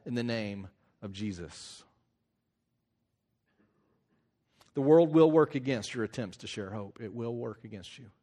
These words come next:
It will not work against you because it doesn't like a message of hope. That's not the reason the world will work against you. People don't make fun of you on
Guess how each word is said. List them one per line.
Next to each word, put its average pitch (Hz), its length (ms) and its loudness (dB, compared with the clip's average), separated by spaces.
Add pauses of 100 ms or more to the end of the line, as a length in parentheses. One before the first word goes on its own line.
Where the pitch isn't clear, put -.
(1120)
It 151 60 -4
will 147 120 0
not 214 240 4
work 208 220 6
against 147 440 -2
you 104 240 -6 (380)
because 135 300 2
it 131 100 0
doesn't 156 320 0
like 139 240 0
a 123 60 -2
message 113 360 -4
of 98 100 -8
hope. 98 260 -8
That's - 200 -8
not 180 180 0
the 156 80 -4
reason 147 260 2
the 120 80 -4
world 117 220 0
will 101 60 -4
work 104 220 -4
against 95 440 -12
you. - 180 -20 (960)
People 202 200 4
don't 208 120 6
make 160 140 2
fun 160 180 4
of 156 100 4
you 120 200 0
on 101 300 -6